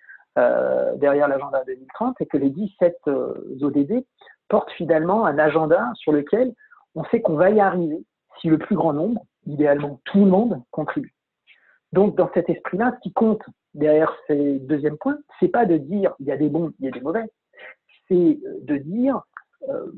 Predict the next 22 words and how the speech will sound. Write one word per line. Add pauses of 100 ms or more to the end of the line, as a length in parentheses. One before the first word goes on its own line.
(220)
à
la
limite,
de
reconnaître
qu'on
est
tous (1040)
pas
bons, (400)
euh,
individuellement,
et
je
pense
que
ça
va
mieux
en
le
disant,